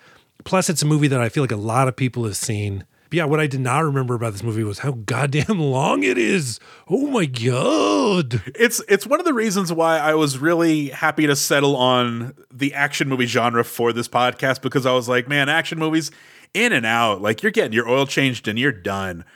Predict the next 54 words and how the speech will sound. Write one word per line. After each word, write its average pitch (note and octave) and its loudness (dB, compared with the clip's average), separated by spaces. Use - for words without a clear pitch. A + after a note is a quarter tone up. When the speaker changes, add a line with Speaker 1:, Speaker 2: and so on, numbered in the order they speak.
Speaker 2:
But G2 -10
this C#3+ 0
one, F#2 -4
this G#2+ -4
one's, D#3 -2
uh, C#3 2
this C#3 -2
one's D3+ -4
gonna D3 0
test C#3+ -2
us - -6
real G2 -2
quick. G#2 2
Speaker 1:
My D#3 0
memory G#3 2
of F3 2
it D#3+ 2
was C#3 0
that, B2+ 0
you C#3 -2
know, B2 0
Nicolas C3 0
Cage A#2+ -2
was G#2+ -8
kinda A#2+ -4
over A#2 0
the G#2 -2
top F#2+ -2
in F#2+ -8
it, - -20
right? A2+ 0
And C#3 0
I C3 -2
sort F3 0
of, C#3+ 0
I C#3+ 2
say E3+ 2
that D3 2
as A#2+ -2
kind C3+ 0
of A2 -2
a G#2+ -2
negative. A2 -2
Watching E3+ 0
it D3 0
now, C#3+ 2
it's A2 -4
like, C3 -12
"Oh, C3+ -2
thank A#3 -2
God A#2 -2
for - -4
Nicolas G#2 -4
Cage." F#2+ -6